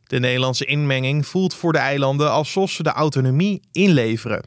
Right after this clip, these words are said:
Collega Julien Dom sprak erover met hoogleraar geschiedenis Gert Oost-Indie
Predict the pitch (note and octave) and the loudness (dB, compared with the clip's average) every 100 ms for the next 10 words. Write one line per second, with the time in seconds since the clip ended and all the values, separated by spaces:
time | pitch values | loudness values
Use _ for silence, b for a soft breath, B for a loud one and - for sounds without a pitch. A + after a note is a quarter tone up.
0 | _ - B2+ B2 B2 B2+ B2 - E3+ E3+ | _ -4 0 0 0 -2 -2 -2 2 2
1 | D#3 E3 B2+ G#2 - - D#3+ - B2+ A2 | 2 0 -2 -4 -10 -2 -2 0 0 0
2 | G#2+ A#2 A2+ A#2+ D#3 - D3+ C3 A#2+ - | 0 -2 0 0 0 2 2 2 0 -4
3 | - A#3+ D#3+ G#2 - G2+ - D#3+ - - | -2 0 0 0 -4 -8 -4 -4 -2 -4
4 | C#3 - E3+ E3+ C#3 E3+ | -2 -2 0 0 2 -2